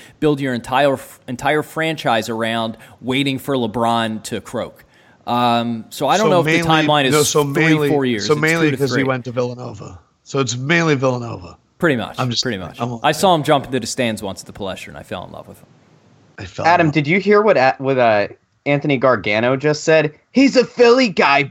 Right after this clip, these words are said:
Speaker 3: Bo." Like, come on. Like, no. It, it's, it's just atrocious. There is no reason to go after Kyle Lowry at almost forty million dollars per year. Just because you have cap space doesn't mean you need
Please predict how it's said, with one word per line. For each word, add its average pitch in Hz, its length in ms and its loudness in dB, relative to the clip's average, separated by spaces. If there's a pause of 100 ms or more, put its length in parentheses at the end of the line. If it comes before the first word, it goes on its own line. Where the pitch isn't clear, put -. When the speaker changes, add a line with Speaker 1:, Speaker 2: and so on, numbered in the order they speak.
(140)
Speaker 3:
Bo." 175 520 4 (380)
Like, 208 160 -6
come 277 140 -4
on. 95 300 -2 (300)
Like, 196 180 -8 (140)
no. 202 400 2 (440)
It, 247 300 -4
it's, 214 280 -2 (200)
it's 208 220 0
just 226 340 0 (160)
atrocious. 214 800 2 (180)
There 190 180 4
is 185 220 2
no 180 240 4
reason 202 380 2
to 160 80 -2
go 151 100 4
after 151 260 2
Kyle 151 340 4
Lowry 135 500 4
at 113 160 -4
almost 151 340 0
forty 160 380 -2
million 143 400 4
dollars 127 420 4
per 135 220 -4
year. 127 420 0 (260)
Just 226 240 0
because 233 380 0
you 202 140 -2
have 160 340 2
cap 151 300 0
space 110 340 -6
doesn't 139 500 0
mean 151 220 4
you 139 140 2
need 127 520 0